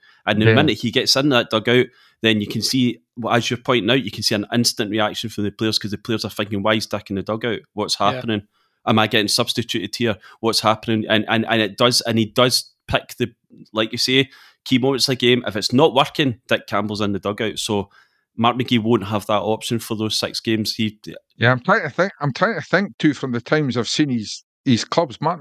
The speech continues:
Speaker 2: I think Mark McGee is a, he is a touchline manager, isn't he?
Speaker 3: I think so. I think so. But I mean, he's always, uh, I used, he was always getting into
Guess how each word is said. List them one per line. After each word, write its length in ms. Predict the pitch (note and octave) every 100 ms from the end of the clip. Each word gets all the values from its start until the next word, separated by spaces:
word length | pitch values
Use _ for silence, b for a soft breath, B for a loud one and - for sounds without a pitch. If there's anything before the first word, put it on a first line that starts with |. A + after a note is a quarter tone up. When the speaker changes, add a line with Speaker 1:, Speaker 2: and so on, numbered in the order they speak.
| B2+
Speaker 2:
I 100 | A2
think 220 | - G3+
Mark 200 | E3+ D#3+
McGee 320 | C3+ A2 C#3+
is 180 | D3+ D#3+
a, 180 | C3 G2+ -
he 120 | A#2+
is 160 | D3+ D3
a 100 | A2 _ -
touchline 400 | C#3 - A#2+ G#2+
manager, 460 | G2+ F3 C3 F#2+ A#2+
isn't 200 | D3 -
he? 180 | D#2+ - _ -
Speaker 3:
I 60 |
think 180 | G#3+ F3+
so. 260 | E3+ F3+ F3 -
I 100 | G#3
think 240 | G#3 G3
so. 200 | - F3
But 140 | F3 F#3+
I 20 |
mean, 120 | F#3+
he's 120 | F#3+
always, 380 | A3+ G3 C#3+ -
uh, 140 | F3 D#3
I 120 | E3+
used, 280 | G#3 F3+ -
he 160 | F#3
was 140 | F3 F3
always 260 | G#3+ F3
getting 200 | C3+ E3+ E3+
into 240 | D#3 B2